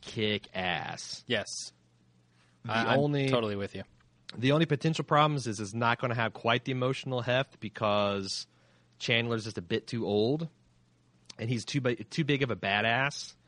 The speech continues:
Speaker 1: Uh, in, in the comics, it's, it's kinda, this was the birth, I mean, arguably the birth of him being a badass, and, and then the realization that even with him being as big and tough as he thought he was, he still,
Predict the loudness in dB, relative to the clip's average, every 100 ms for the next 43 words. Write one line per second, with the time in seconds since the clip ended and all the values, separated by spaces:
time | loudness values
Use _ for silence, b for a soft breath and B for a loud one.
0 | b b b -2 2 4 2 2 0 0
1 | -2 -2 -2 -2 0 2 4 2 0 -8
2 | -12 -6 -6 -4 -8 -8 -4 -2 -2 -2
3 | -4 -4 -6 -6 -4 2 2 2 -4 -18
4 | -10 -4 0 4 4 2 -2 -4 -2 0
5 | 0 0 -4 -4 -2 -2 -2 -4 0 0
6 | 0 -2 -4 -6 -10 B B B B B
7 | 0 2 2 0 -4 -8 -14 -8 -4 -2
8 | -2 -2 -2 -2 0 0 0 -2 -2 -2
9 | -2 -2 -2 -2 -4 -6 -4 -4 -2 -2
10 | -2 -2 -2 0 0 -4 -2 -2 -2 -6
11 | -4 -4 -4 -8 -6 -6 -2 0 0 0
12 | 0 0 -2 -6 -8 -4 -2 0 -2